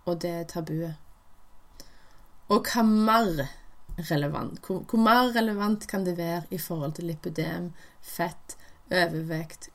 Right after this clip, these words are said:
klesstørrelse, ikke føle seg god nok, ikke føle seg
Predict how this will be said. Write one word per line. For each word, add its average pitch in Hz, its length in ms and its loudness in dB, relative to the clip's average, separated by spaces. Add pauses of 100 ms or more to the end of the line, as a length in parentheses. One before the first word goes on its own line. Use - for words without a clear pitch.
klesstørrelse, 165 1300 0 (1080)
ikke 247 280 6
føle 208 440 6
seg 190 260 2
god 202 340 2
nok, 190 500 -2 (1000)
ikke 214 180 2
føle 208 320 0
seg 202 220 -2